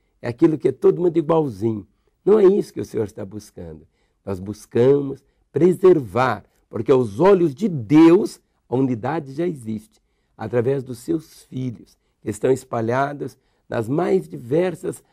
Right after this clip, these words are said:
matizes denominacionais. Estão os filhos do Senhor. A soma deles em todo o mundo é a noiva, a igreja que ele amou e que ele deu a sua vida por ela. Por isso,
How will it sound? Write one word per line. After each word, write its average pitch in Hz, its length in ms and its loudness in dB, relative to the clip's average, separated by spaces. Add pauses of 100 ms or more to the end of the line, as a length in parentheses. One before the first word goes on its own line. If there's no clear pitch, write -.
(140)
matizes 170 880 -2
denominacionais. 139 1040 -4 (340)
Estão - 240 -2
os 143 160 -4
filhos 185 380 0
do 143 100 -6
Senhor. 98 460 -12 (260)
A 127 80 -6
soma 240 540 0
deles 143 680 2 (360)
em 131 120 0
todo - 420 -2
o 185 40 2
mundo 117 460 -4 (320)
é 117 60 -6
a 113 60 -4
noiva, 107 520 2 (320)
a 104 100 -6
igreja 107 800 0 (300)
que - 100 -4
ele 98 100 -2
amou 131 640 2 (240)
e 107 100 -8
que 104 100 -14
ele 107 160 -2
deu 98 280 -4
a 95 60 -10
sua 95 200 -12
vida 85 300 -16
por 85 240 -18
ela. 69 260 -20 (360)
Por 104 140 -14
isso, 117 320 -4